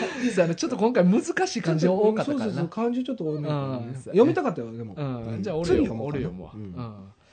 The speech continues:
Speaker 1: えっと、差出人、ニクトリーハードコアさんですね。
Speaker 2: はい。
Speaker 1: えー、タイトル、挑戦状。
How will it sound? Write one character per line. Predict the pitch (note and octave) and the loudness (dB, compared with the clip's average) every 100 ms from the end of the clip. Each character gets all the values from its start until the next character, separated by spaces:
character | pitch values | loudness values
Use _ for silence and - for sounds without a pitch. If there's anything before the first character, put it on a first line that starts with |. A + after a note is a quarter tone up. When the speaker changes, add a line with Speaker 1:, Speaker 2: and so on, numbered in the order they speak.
| - - - | -20 -20 -10
Speaker 1:
え | D3 D#3 | -6 -4
っ | |
と、 | D#3+ C3+ | -4 -6
差 | C3 F#3+ | -2 -2
出 | A#3 A3+ | 2 2
人、 | A3 A3+ G#3 G3+ E3 | 2 2 2 2 2
ニ | A3+ | 2
ク | - - | 0 2
ト | B3+ | 4
リ | B3 A#3 A3 | 4 4 4
ー | |
ハ | G#3+ G#3 | 6 6
ー | |
ド | G3+ F3+ | 6 4
コ | F3 | 4
ア | A#2+ | 2
さ | D2 | -2
ん | A#1 | -16
で | A#1+ | -18
す | - | -8
ね。 | B2+ | -4
Speaker 2:
は | A#2+ | -2
い。 | C3+ - - - _ | -4 -8 -20 -20 _
Speaker 1:
え | B2 A#2+ | -4 -4
ー、 | A#2 | 4
タ | F#3+ | 6
イ | G3+ | 6
ト | C3 | 4
ル、 | G2 - _ _ _ _ _ - | -4 -8 _ _ _ _ _ -6
挑 | - E3 G3+ | 2 8 10
戦 | G3+ E3+ D3 C3+ | 8 4 4 2
状。 | B2 A2 F#2 | 0 -4 -6